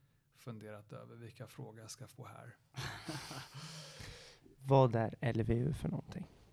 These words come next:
Speaker 1: Lag om vård av unga.
Speaker 2: Och det innebär?
Speaker 1: Det innebär att myndigheterna under särskilda förutsättningar kan gå in och tvångsomhänderta barn när man anser att det finns en uppenbar risk att de far illa hemma.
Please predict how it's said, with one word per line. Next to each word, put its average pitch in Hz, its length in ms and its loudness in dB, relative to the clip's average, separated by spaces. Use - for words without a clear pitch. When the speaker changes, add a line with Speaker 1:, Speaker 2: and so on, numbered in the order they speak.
Speaker 1:
Lag 135 680 -4
om 120 160 -2
vård 104 520 -12
av 113 160 -10
unga. 123 380 -4
Speaker 2:
Och - 180 -10
det 127 80 0
innebär? - 540 -4
Speaker 1:
Det 117 100 -6
innebär 110 800 -4
att 110 360 -6
myndigheterna 113 1000 -8
under 110 300 -10
särskilda 117 420 -10
förutsättningar 107 1000 -14
kan 104 320 -12
gå 110 140 -12
in 117 440 -8
och - 220 -12
tvångsomhänderta 107 920 -12
barn 107 560 -12
när 104 220 -12
man 104 180 -16
anser 104 300 -14
att - 80 -20
det 110 100 -16
finns 110 440 -16
en 120 80 -10
uppenbar 110 420 -12
risk - 380 -14
att - 100 -20
de 107 160 -12
far 107 260 -14
illa 110 220 -10
hemma. 120 300 -8